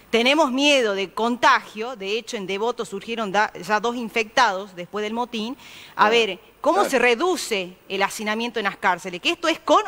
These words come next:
Speaker 1: o sin pandemia, ¿no?
Speaker 2: Eh, bueno, en, en primer lugar tenemos que tener cárceles acorde a la cantidad de delitos que tenemos.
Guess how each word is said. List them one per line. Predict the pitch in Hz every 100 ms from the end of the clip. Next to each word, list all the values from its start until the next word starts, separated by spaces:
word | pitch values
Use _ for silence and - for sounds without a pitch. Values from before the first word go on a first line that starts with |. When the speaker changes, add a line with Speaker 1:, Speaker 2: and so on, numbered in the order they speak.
| -
Speaker 1:
o | 208
sin | 262 269
pandemia, | 226 240 381 220 180
¿no? | 180 214 - _ _ _ _ _ _ _ _ _ _ - -
Speaker 2:
Eh, | -
bueno, | 165 135 98 - -
en, | 120 120 120
en | 127
primer | 120 160 190 175 - - - - -
lugar | 104 107 127 170
tenemos | - 113 139
que | 139
tener | 95 104 101
cárceles | - 143 160 139 117 -
acorde | 90 - 156 160 143
a |
la | 101 95
cantidad | 98 92 113 139
de | - 101
delitos | 90 101 101 101
que | -
tenemos. | 78 104 123 92